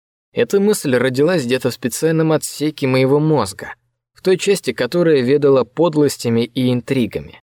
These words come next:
Конечно, я не собирался всерьез обвешивать священника взрывчаткой и посылать к Легину, но использовать его. Хватит об этом. Я хлопнул рюмку, сгрыз огурчик, и впрямь вкусный,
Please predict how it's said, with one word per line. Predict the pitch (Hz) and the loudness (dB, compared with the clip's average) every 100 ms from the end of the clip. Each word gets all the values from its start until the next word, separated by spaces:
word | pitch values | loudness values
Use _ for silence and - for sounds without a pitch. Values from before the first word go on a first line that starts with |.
| _ - | _ -6
Конечно, | 123 214 226 190 | 0 0 0 0
я | 190 | 0
не | 190 | 0
собирался | - 185 208 202 - | -2 0 2 2 -2
всерьез | 113 - 139 160 - | -8 -2 0 0 0
обвешивать | 117 113 151 135 131 | -4 0 0 0 -4
священника | - 127 - - 175 160 113 113 | -2 -4 -4 -4 -4 -2 -2 -2
взрывчаткой | 107 113 - - 185 - - - _ _ | 0 0 0 -4 -4 -4 -8 -8 _ _
и | - | -8
посылать | 113 120 - 175 165 | -2 -2 -2 -2 -2
к | - | -2
Легину, | 170 170 113 90 82 - _ _ _ _ _ | -2 0 0 -4 -8 -12 _ _ _ _ _
но | - 101 104 98 | -8 -4 -2 -2
использовать | - - 113 165 139 104 92 - | -4 -4 -2 0 0 -2 -4 -10
его. | 87 - - _ _ _ _ _ | -12 -14 -20 _ _ _ _ _
Хватит | - 117 - 107 | -2 -2 -2 -4
об | 95 | -2
этом. | 87 117 - _ - | -4 -8 -20 _ -8
Я | 202 | -6
хлопнул | - 180 156 151 147 | -2 -2 0 2 4
рюмку, | 180 180 - 170 139 | 2 0 0 0 2
сгрыз | 120 117 156 - | 0 2 0 0
огурчик, | 104 110 151 - 120 - _ _ _ | -2 0 0 -2 -8 -10 _ _ _
и | - 90 | -8 -8
впрямь | - 90 90 | -6 -6 -6
вкусный, | - 98 - 87 | -10 -12 -10 -12